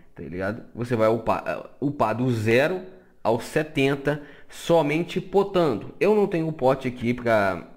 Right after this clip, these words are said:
nem, nem se eu tivesse pote toda o suficiente, eu conseguiria potar algum personagem, porque todos eu acabei, eh, matando algum bicho, entendeu?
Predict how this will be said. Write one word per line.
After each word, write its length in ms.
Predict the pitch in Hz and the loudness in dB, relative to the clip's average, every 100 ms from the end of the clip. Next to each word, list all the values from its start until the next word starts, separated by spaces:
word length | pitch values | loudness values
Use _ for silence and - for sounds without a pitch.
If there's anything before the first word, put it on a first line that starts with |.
| - | -12
nem, 560 | 107 135 135 165 - - | -4 0 2 0 -6 -12
nem 320 | - 165 196 247 | -6 -2 0 0
se 100 | 339 | 0
eu 60 | |
tivesse 300 | - 180 - | 0 0 -2
pote 680 | - 131 170 202 - 85 - - - - - | -2 0 0 -2 -8 -12 -14 -20 -20 -8 0
toda 280 | 123 120 | 4 4
o 40 | 120 | 0
suficiente, 720 | - 120 - 107 131 185 185 | -4 -12 -8 -4 -2 -2 0
eu 120 | 117 123 | -2 -2
conseguiria 480 | - 143 135 135 | -6 -4 -2 -2
potar 260 | 135 143 143 | -2 -2 0
algum 100 | 131 | -2
personagem, 460 | 139 147 117 120 127 | -4 -4 -4 -4 -6
porque 160 | - | -8
todos 420 | - 117 107 - - - 120 | -4 -2 -2 -8 -18 -20 -6
eu 140 | 107 | -2
acabei, 640 | 113 151 104 107 110 110 101 | 0 0 -2 -2 -2 -2 -2
eh, 200 | 107 107 | -2 0
matando 480 | 113 117 120 113 117 | -2 -2 -2 0 0
algum 180 | 120 | 0
bicho, 440 | 110 117 104 - - - - - | 0 -2 -4 -6 -12 -20 -20 -14
entendeu? 360 | - 98 95 | -6 -4 -4